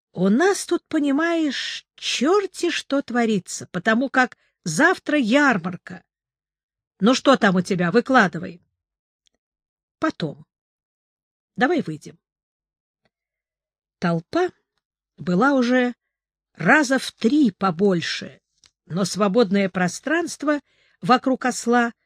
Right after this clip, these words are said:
не уменьшалось. Геральт отвернул попону. Толпа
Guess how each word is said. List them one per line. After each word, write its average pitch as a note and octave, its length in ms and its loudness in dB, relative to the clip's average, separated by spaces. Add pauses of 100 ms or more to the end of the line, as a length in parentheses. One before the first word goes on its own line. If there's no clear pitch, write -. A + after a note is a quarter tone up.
не A3 160 2
уменьшалось. G#3+ 880 -4 (1000)
Геральт G#3 640 2
отвернул F#3 580 -2
попону. G3 640 -2 (1080)
Толпа F3 520 -4